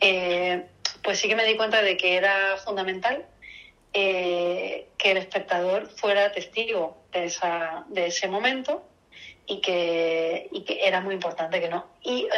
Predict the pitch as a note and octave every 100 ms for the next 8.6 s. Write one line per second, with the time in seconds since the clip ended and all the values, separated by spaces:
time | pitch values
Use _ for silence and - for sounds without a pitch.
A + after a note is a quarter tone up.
0 | A3+ C4 B3+ G3+ F#3+ F3 - G3+ G#3 G#3
1 | G3 G3 G3 G3 G3 G#3 G#3+ F#3 E3+ E3
2 | - F#3 F#3+ - F#3 F#3+ F#3+ F#3+ F#3 -
3 | G3+ G#3+ - - - _ _ - F3+ F#3
4 | F3+ F3+ - E3+ D#3 D#3 - - E3+ -
5 | E3+ G3 F3+ F#3 - - - G3+ - -
6 | G3 E3+ E3+ E3 D#3+ - _ - E3 E3
7 | F#3 G3+ F#3+ - - - - - - -
8 | _ - F#3 F3+ F3+ F3+